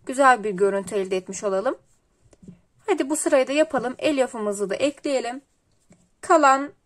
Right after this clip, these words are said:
yani dört beş sıramız kaldı. Fazla bir sıra kalmadı. Daha sonra örmeye devam edelim.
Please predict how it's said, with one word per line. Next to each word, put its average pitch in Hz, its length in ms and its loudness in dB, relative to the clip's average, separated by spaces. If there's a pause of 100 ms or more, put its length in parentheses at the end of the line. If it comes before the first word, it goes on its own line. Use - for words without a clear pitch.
yani 226 340 0
dört 302 260 4
beş 294 140 -4
sıramız 262 440 -4
kaldı. 202 320 -2
Fazla 247 340 2
bir 226 60 -14
sıra 226 260 -6
kalmadı. 262 600 2 (340)
Daha 269 200 6
sonra 254 500 -2
örmeye 247 440 0
devam 180 340 2
edelim. 170 360 -10